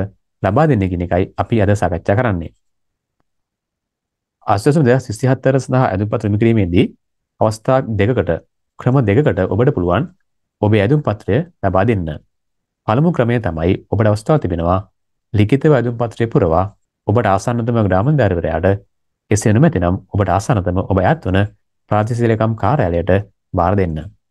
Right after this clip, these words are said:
මේ ක්‍රමයට කොහොමද මේ දේ කරගන්නේ කියන සම්බන්ධව මීට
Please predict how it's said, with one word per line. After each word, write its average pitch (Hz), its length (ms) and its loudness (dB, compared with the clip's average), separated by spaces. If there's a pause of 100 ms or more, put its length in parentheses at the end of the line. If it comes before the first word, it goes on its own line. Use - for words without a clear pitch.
(400)
මේ 117 140 2
ක්‍රමයට 139 300 2 (120)
කොහොමද 123 300 0
මේ 127 100 2
දේ 117 140 2
කරගන්නේ 113 360 0
කියන 123 160 0
සම්බන්ධව 110 480 0 (440)
මීට 123 160 2